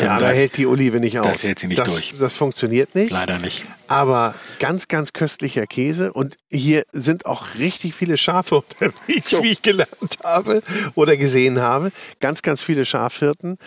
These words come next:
Speaker 2: Und es war köstlich. Und danach haben wir ein Risotto bekommen.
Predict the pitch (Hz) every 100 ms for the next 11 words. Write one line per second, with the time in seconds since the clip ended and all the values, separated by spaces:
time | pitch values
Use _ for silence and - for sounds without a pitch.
0 | - - _ - 123 127 143 117 - 104
1 | - 147 131 - - 95 - 101 107 113
2 | 139 - - - - - 117 117 110 113
3 | 104 107 107 _ _ _ _ _ _ -
4 | - 87 87 98 92 92 - 135 135 131
5 | 151 147 202